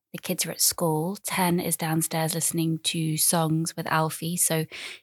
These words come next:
if you can hear any YouTube sounds coming upstairs, I'm sorry about that.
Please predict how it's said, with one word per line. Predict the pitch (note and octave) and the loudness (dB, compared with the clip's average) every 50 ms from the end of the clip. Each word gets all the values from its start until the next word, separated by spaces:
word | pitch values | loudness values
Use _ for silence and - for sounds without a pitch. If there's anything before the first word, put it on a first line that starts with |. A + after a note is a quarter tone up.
| _ - | _ -4
if | F3+ D#3+ | 0 0
you | E3+ E3 | 0 2
can | - F3 | 2 2
hear | D#3 D3+ F3+ F3+ F3 E3+ | 2 2 2 2 2 4
any | D#3+ D#3+ D#3+ D#3+ D#3+ D#3+ E3 - _ _ _ _ _ _ _ _ _ _ _ _ _ _ _ _ - | 4 4 4 4 4 2 0 -4 _ _ _ _ _ _ _ _ _ _ _ _ _ _ _ _ 2
YouTube | F#3 G3 G#3 G3 - - F3+ F#3 F3+ F3+ F3 E3 - | 4 4 6 6 6 6 6 6 6 6 4 4 4
sounds | - - F3+ E3+ E3 E3 F3 F#3 G3+ G#3 - | 4 6 6 6 8 6 6 6 4 4 2
coming | - - F3+ F3 F3 E3+ | 2 2 4 4 6 4
upstairs, | E3 - - - - - E3 D#3 D#3 D#3 D#3 D#3 D#3 | 4 2 2 2 2 2 2 2 2 2 2 0 0
I'm | D#3+ D#3+ D#3+ | 0 2 2
sorry | - - E3 D#3 D3+ | 2 2 0 0 0
about | D3+ D3+ D3 - - - | 0 -2 -4 -4 -4 -6
that. | D#3+ E3+ F#3 - | -6 -6 -6 -8